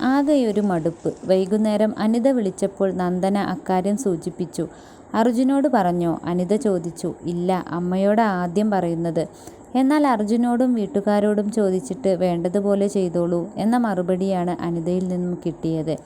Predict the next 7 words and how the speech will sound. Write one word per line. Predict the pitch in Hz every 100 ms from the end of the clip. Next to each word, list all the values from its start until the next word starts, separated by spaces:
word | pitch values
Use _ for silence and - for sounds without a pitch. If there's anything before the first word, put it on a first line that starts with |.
| - - - -
അർജുൻ | 208 220 269 277
വിളിച്ചപ്പോൾ | 247 220 220 214 208 202
അക്കാര്യം | 185 - 190 190 202
അവൾ | 180 185
സൂചിപ്പിച്ചു. | 190 180 160 165 170 165 156 - - - -
അർജുൻ | 214 226 269 294
എതിർപ്പൊന്നുമില്ലായിരുന്നു. | 208 202 202 208 208 214 185 175 170 170 160 160